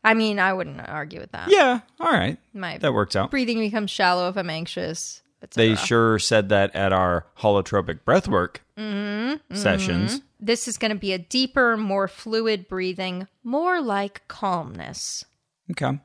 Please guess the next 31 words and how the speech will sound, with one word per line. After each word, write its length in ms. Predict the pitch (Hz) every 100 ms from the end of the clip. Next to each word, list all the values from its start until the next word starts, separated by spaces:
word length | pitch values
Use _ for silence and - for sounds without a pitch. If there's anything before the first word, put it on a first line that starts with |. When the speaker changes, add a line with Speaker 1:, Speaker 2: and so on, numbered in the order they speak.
| - - - -
Speaker 1:
Eh, 100 | 185
but 140 | 208 196
it 140 | -
could 320 | - 339 277
bring 320 | 190 226 269 247
up 220 | 226 -
old 220 | 214 202 202
experiences, 1300 | 196 - - 226 214 170 151 165 - - - - -
and 140 | 208 208
you 60 |
gotta 220 | 202 190
accept 520 | 170 - - 247 - -
those 160 | 254
experiences, 840 | 254 - 247 233 233 220 240 226 -
don't 340 | 208 202 196
resist 500 | 196 185 185 - -
them. 340 | - - 185 185 -
And 120 | 226
so 80 | 247
that's 240 | 233 233
starting 280 | - 226 196
to 80 | 196
sound 200 | 214 190
a 40 | 185
little 220 | 175 170
bit 160 | 165 -
to 100 | 175
me 120 | 175
like 360 | 170 151 - - _ -
memory 480 | 190 170 165 147
garbage. 540 | 139 - - - -